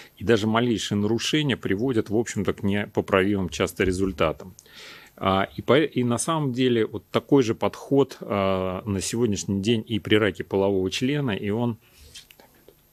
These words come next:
а, и при раке полового члена. И поэтому,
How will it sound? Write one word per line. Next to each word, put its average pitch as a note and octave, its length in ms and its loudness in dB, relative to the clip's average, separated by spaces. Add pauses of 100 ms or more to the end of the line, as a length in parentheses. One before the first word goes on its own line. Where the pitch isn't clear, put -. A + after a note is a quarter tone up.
(2000)
а, A2+ 180 6
и A2 140 0
при A2 120 0
раке A#2+ 240 2
полового A#2 460 0
члена. A2+ 380 0
И E2 60 -8
поэтому, A2+ 500 0